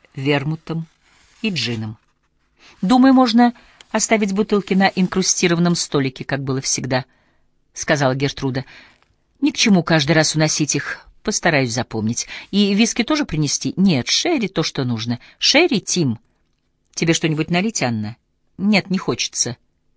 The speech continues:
«Не увлекайтесь», — улыбнулся Тим. «Ну, не совсем. На севере, когда мы с ней там были, Анну за уши было не оттащить от местного сидра».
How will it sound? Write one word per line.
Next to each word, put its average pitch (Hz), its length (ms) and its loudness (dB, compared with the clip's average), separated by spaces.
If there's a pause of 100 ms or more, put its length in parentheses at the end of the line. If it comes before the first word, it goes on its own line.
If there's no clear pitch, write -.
(380)
«Не 151 140 2
увлекайтесь», — 170 840 -2 (420)
улыбнулся 131 560 -2
Тим. 107 320 -6 (800)
«Ну, 175 380 0
не 190 100 -2
совсем. 107 480 -4 (1000)
На 160 200 2
севере, 175 440 2
когда 165 380 0
мы 160 100 0
с - 140 -2
ней 160 160 2
там 147 380 -2
были, 208 380 -2 (460)
Анну 160 360 2
за 156 340 2
уши 254 240 0
было 269 180 0
не 262 140 4
оттащить - 720 -2
от - 220 -4
местного 147 580 0
сидра». 101 480 -6